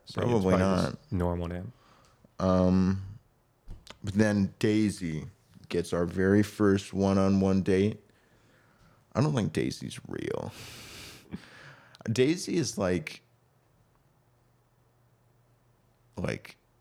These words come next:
Speaker 2: A I generated, like, <laughs> here's, like, like, you type in, like, give, like, "Can you create a, like, s-, the most wholesome, innocent, like, sweet person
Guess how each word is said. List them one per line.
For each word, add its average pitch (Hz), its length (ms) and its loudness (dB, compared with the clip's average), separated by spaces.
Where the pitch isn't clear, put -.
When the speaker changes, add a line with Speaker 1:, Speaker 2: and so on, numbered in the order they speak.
Speaker 2:
A 92 200 -2
I 87 280 -2
generated, 82 800 -2
like, 64 460 -4
<laughs> - 40 -20
here's, 117 420 2
like, 98 300 -6
like, 101 280 -2
you 117 180 0
type 120 380 -2
in, 107 220 0
like, 95 400 -4
give, 123 220 2
like, 104 220 2
"Can 120 140 2
you 143 120 4
create 107 640 2
a, 92 200 0
like, 87 320 2
s-, - 200 -12
the 101 140 4
most 101 480 6
wholesome, 101 800 2
innocent, 95 640 2
like, 80 180 0
sweet 90 540 0
person 85 680 -2